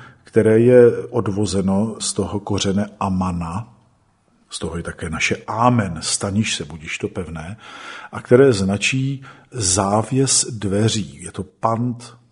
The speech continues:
je to páteř bytí. To je něco, co mě drží rovného, co ty dveře drží, aby se pohybovaly, jak se pohybovat mají.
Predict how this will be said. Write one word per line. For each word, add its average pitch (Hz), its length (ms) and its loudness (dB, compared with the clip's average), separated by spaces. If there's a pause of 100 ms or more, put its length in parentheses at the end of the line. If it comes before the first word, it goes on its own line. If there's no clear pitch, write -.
(280)
je 110 220 -12
to 117 140 -2
páteř - 920 -2
bytí. 95 680 -10 (540)
To 104 120 -6
je 107 340 0 (160)
něco, 113 440 2
co 131 180 -2
mě 120 200 2
drží 120 480 -2
rovného, 117 840 0 (400)
co - 160 -4
ty 117 160 0
dveře 107 420 0
drží, 107 420 -2
aby 98 160 -6
se - 160 0
pohybovaly, 110 600 0
jak 113 180 0
se 113 220 2 (300)
pohybovat 107 540 -2
mají. 98 440 -4